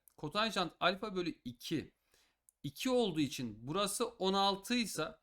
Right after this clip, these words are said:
gerisi ben şuradaki açıya, e, uzunluğa x diyeceğim. Buradaki uzunluğa x diyeceğim. Ve şurada dikkat ederseniz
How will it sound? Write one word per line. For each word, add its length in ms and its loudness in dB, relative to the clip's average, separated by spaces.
gerisi 560 0
ben 160 2
şuradaki 440 -4
açıya, 560 -4
e, 100 -4
uzunluğa 560 0
x 240 -4
diyeceğim. 320 -2
Buradaki 380 -2
uzunluğa 640 -2
x 220 -4
diyeceğim. 300 -2
Ve 100 -4
şurada 680 -2
dikkat 520 -2
ederseniz 760 2